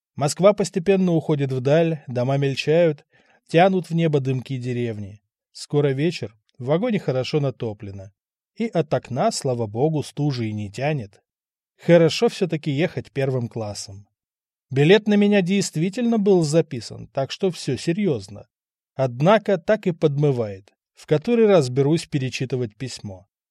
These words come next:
Там коротко, без прелюдий: «Сергей Васильевич, прошу вас прибыть в Петербург, возможно, скорее. Вам назначена личная аудиенция.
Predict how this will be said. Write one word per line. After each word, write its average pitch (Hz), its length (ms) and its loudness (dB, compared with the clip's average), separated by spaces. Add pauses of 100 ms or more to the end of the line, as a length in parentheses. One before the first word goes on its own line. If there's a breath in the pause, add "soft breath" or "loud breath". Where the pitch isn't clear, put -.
(240)
Там 185 280 6
коротко, 196 720 -2
без 135 300 -6
прелюдий: 160 800 0 (400)
«Сергей 156 380 2
Васильевич, 135 800 -6
прошу 147 380 -2
вас 143 200 -2
прибыть 147 380 -2
в - 80 -20
Петербург, 147 580 -4
возможно, 156 640 0
скорее. 110 560 -4 (480)
Вам 196 240 6
назначена 196 560 2
личная 165 480 0
аудиенция. 127 1000 -2